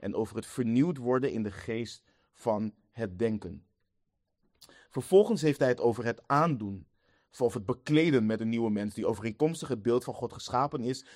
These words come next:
in rechtvaardigheid en heiligheid. Dus het gaat niet alleen om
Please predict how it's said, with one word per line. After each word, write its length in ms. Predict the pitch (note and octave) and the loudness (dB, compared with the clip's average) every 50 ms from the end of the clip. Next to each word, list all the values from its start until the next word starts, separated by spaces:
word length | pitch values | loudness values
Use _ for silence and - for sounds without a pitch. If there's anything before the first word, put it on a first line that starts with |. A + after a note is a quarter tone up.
| - _ | -20 _
in 160 | - A2 A#2 A2 | -2 -2 0 0
rechtvaardigheid 800 | A2 G#2+ - - - B2 C3 C#3 C#3+ C3+ - A2 A2+ A2+ A#2 - _ _ _ _ _ | 0 -4 -2 0 2 4 4 4 2 0 -2 0 0 0 -2 -6 _ _ _ _ _
en 160 | - A2+ G#2+ | -2 -2 -2
heiligheid. 580 | G2 G#2+ A2 A2 A2 G#2 - F#2+ E2+ F2 F#2 G#2+ | -2 -2 -2 -2 -2 -4 -8 -10 -14 -10 -6 -4
Dus 320 | C3+ B2+ C3 - - - _ _ _ _ _ - | -4 -4 -4 -8 -18 -20 _ _ _ _ _ -6
het 120 | B2+ A#2+ | -6 -4
gaat 420 | - - - D#3+ E3 F3 F3 - | -4 -2 2 4 4 4 2 0
niet 200 | D3 E3 G3 G#3 | -4 -6 -6 -4
alleen 540 | - - D#3 C3 B2 A#2+ A#2+ C3 E3 G3+ G#3 _ _ _ _ _ _ | -2 -2 0 2 2 2 2 0 -4 -6 -10 _ _ _ _ _ _
om 340 | - C#3 C3+ C3 C3 B2 | 2 2 2 2 0 -4